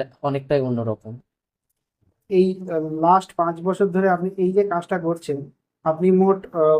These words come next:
Speaker 2: কতগুলো আপনি এইরকম ক্যাম্প এবং
Speaker 1: আজকে মনে হয়
Speaker 2: কতগুলো,
Speaker 1: যে, আহ, আনো-
Speaker 2: মোট কতগুলো, আহ, পেশেন্ট আপনার দ্বারা উপকৃত হয়েছে?
Speaker 1: এ-, এ-, এটা, এটা আমাদের তিনশো ষাটখানা ক্যাম্প হচ্ছে। এরকম অনেক ক্যাম্প গেছে যেখানে একশো চল্লিশখানা পেশেন্টও দেখেছি, সকাল নটা থেকে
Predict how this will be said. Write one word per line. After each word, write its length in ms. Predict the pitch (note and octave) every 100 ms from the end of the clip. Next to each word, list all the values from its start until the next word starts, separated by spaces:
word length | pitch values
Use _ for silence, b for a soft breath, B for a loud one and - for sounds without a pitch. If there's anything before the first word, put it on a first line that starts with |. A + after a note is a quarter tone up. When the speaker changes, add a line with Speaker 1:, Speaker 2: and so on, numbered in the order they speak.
| D#3
Speaker 2:
কতগুলো 840 | E3+ F3+ F#3 F3+ G3 G3 G#3 G#3 -
আপনি 320 | D#3+ D#3+ F#3
এইরকম 380 | F#3 F#3 F3+ F#3
ক্যাম্প 360 | F#3 F3+ G3+
এবং 260 | G3+ F3 F#3+
Speaker 1:
আজকে 320 | G3 G#3 -
মনে 240 | F#3+ F#3 G3+
হয় 260 | G3 G3+
Speaker 2:
কতগুলো, 20 | G#3+
Speaker 1:
যে, 180 | G3+
আহ, 340 | G3+ E3+ E3 C3
আনো- 220 | D3+ E3
Speaker 2:
মোট 100 | F3+ F3
কতগুলো, 460 | F#3+ G#3 G#3 G#3+ A#3+ A#3
আহ, 500 | F#3 F#3 F3+ E3+ E3+
পেশেন্ট 420 | E3 F#3 G3+ G#3+
আপনার 320 | F3+ F3+ F#3+
দ্বারা 160 | F3+ F#3+
উপকৃত 460 | F3 F3 E3+ E3+ D#3
হয়েছে? 380 | D3 C3 E3
Speaker 1:
এ-, 80 | F3+
এ-, 240 | F3+ F3+ F3+
এটা, 120 | F#3
এটা 340 | F3+ F3+ F#3
আমাদের 240 | F3+ F#3+ F#3
তিনশো 300 | F3+ F3+ F#3
ষাটখানা 640 | E3+ D#3+ F3 F3 E3+ E3
ক্যাম্প 360 | D#3+ C#3+ D3 C3+
হচ্ছে। 280 | B2 A#2+ B2 - B2+
এরকম 400 | D3 D3+ D#3+ F3+
অনেক 240 | F3+ F#3 F#3
ক্যাম্প 260 | F3 F3
গেছে 220 | E3+ E3+
যেখানে 360 | E3+ E3 E3 E3+
একশো 300 | D#3 D3 E3+
চল্লিশখানা 600 | E3 D#3+ D#3+ D#3+ E3+ E3
পেশেন্টও 420 | D#3 D3 D#3 D3
দেখেছি, 320 | C#3 C3+ C3
সকাল 420 | C3+ C#3+ D3 D3 C#3
নটা 200 | C#3+ D3+
থেকে 360 | D#3+ F3 F#3